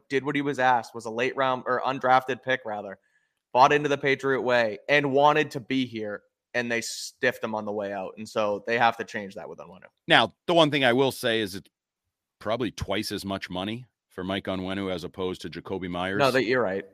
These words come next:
Speaker 1: True.
Speaker 2: But, but I think that comment was not as much about Belichick, and it was, but about the culture they want and the way they wanna work it. And I think Mike Onwenu is an example of that. Certainly Kyle Duggar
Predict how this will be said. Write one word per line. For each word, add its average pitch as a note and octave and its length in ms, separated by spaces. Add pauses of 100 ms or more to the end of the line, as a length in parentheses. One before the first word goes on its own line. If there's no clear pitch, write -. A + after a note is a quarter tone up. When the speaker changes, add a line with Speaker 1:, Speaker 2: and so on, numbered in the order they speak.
Speaker 1:
True. - 280 (120)
Speaker 2:
But, D#3 200 (260)
but D3+ 220
I E3+ 140
think G3 280
that D#3+ 220
comment D#3 380
was A#2 400
not D3 240
as F3+ 120
much E3+ 260
about A#2+ 440 (160)
Belichick, A#2+ 560 (400)
and D3+ 100
it D3+ 60
was, D#3 300
but C3 140
about A2 260 (260)
the C3 60
culture D#3 380
they C3 120
want A#2+ 300
and G#2 80
the G2+ 60
way A2+ 160
they A2 80
wanna A2 180
work A2 260
it. G#2+ 100
And G#2 120
I G2+ 80
think G#2 220
Mike G2+ 220
Onwenu G#2+ 480
is F2+ 100
an F#2+ 140
example G#2+ 480
of A2 60
that. A#2+ 200 (220)
Certainly F3 300
Kyle C3 320
Duggar A2 420